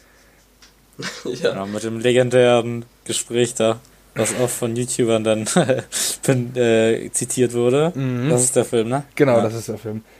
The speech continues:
Speaker 3: Was Wolf of Wall Street so großartig macht, ist, dass er über seine riesige Lauflänge von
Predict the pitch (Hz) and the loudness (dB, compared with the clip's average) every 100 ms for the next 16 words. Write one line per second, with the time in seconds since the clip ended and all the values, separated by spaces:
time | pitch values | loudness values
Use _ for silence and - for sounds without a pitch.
0 | _ - 113 143 147 131 139 165 156 139 | _ -8 -4 -4 -4 2 4 4 2 -2
1 | 131 135 143 135 135 123 139 - - 131 | 2 2 4 4 2 2 0 0 -8 -4
2 | 139 151 135 135 131 131 131 156 156 139 | -4 -2 0 0 2 0 -2 -4 -2 0
3 | 127 135 - 120 123 - 120 120 | 2 2 0 -4 -4 -4 -6 -6